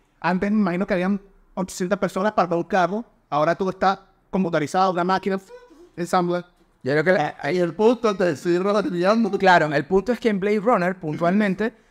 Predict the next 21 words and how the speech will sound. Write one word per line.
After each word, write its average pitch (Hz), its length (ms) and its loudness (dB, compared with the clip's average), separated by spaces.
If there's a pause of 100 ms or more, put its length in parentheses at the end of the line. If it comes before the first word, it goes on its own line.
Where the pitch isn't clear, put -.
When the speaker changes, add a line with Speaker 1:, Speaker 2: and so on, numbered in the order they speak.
(200)
Speaker 2:
la, 160 320 4
la 156 160 0
inteligencia 160 440 -2
artificial 185 640 -2
avanza 170 540 -2
tanto 240 580 0 (680)
que 151 220 0
ya 147 160 4
se 160 180 -4
creen 180 280 2
personas. 120 580 -4
Entonces, 135 400 -2 (140)
weón, 127 400 -2
hay, 107 240 -6
hay, 95 280 -4 (120)
hay, 107 280 -4
el, 107 220 -4
hay 104 220 -4
diálogos 156 840 0
filosóficos 143 800 -2
increíbles, 139 960 -4